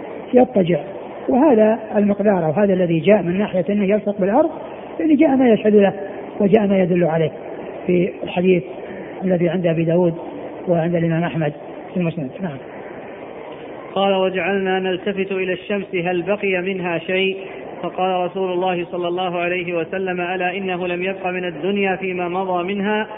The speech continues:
Speaker 2: إلا كما بقي من يومكم هذا فيما مضى منه".
Speaker 1: يعني أنه استمر في حديثهم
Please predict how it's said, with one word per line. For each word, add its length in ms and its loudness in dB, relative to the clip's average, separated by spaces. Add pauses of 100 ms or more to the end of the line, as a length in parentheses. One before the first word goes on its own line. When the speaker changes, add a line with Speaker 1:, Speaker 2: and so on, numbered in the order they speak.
(300)
Speaker 2:
إلا 300 -2
كما 320 -2
بقي 360 -2
من 160 -2
يومكم 500 -2
هذا 380 0
فيما 380 -2
مضى 360 0
منه". 240 -2 (580)
Speaker 1:
يعني 300 2
أنه 160 4
استمر 460 4
في 100 2
حديثهم 580 2